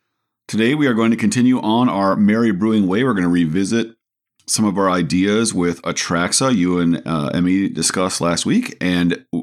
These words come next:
first, we're gonna get, of course, into our card of the week, which is Mind Slice Apparatus. I, at least, was getting some maybe, like, uh, Wilderness Wreck vibes. <laughs> Uh, Dan was a little more skeptical. Fair enough.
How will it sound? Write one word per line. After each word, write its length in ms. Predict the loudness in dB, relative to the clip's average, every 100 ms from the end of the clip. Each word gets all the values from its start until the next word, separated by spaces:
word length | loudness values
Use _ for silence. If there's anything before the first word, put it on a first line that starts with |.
| -8
first, 320 | -6 -4 -2
we're 100 | -2
gonna 220 | 0 0
get, 240 | 0 -2 -4
of 100 | -8
course, 320 | -4 -4 -2
into 200 | -4 -4
our 100 | -6
card 340 | -6 -2 -2
of 60 | 0
the 40 |
week, 280 | 0 -2 -2
which 160 | -4 -2
is 200 | -2 0
Mind 520 | 0 2 2 0 -4 -6
Slice 440 | -4 -2 -2 -2 -2
Apparatus. 880 | -2 -2 -2 -2 -2 0 0 -2 -6 _ _ _ _ _ _ _ _ _ -2
I, 180 | 0 2
at 80 |
least, 160 | 2 0
was 60 | 0
getting 180 | 0
some 140 | 2 2
maybe, 180 | 2 0
like, 260 | 0 0
uh, 200 | 0 2
Wilderness 460 | 2 2 2 2 2
Wreck 180 | 0 -2
vibes. 680 | -2 0 2 0 0 0
<laughs> 160 | 0 0
Uh, 120 | 0
Dan 280 | 0 0 2
was 140 | 2
a 60 | 2
little 340 | 2 2 0
more 220 | 0 0 0
skeptical. 480 | -2 -2 -2 -2
Fair 260 | -2 -2 -2
enough. 400 | 0 0 -2 -6